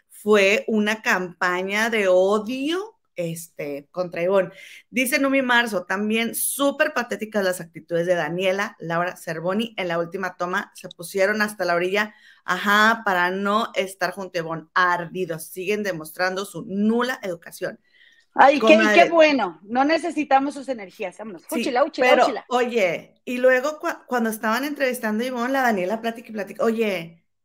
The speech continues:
Speaker 1: vete a, al Sanborns a tomar un café", o sea, qué grosera, comadre, ay, no.
Speaker 2: Comadre, es que, eh, eh, Da-, mi Dani, mi comadre, porque es comadre de este canal,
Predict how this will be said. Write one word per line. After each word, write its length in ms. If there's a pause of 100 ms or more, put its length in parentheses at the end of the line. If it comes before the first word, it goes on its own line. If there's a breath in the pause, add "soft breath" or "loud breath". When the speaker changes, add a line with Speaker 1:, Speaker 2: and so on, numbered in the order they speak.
(140)
Speaker 1:
vete 420
a, 300
al 160
Sanborns 520
a 120
tomar 240
un 60
café", 520
o 120
sea, 240
qué 140
grosera, 840
comadre, 520
ay, 220
no. 180
Speaker 2:
Comadre, 380 (180)
es 220
que, 180 (220)
eh, 260
eh, 180
Da-, 340
mi 180
Dani, 380
mi 120
comadre, 420
porque 180
es 100
comadre 440
de 100
este 200
canal, 400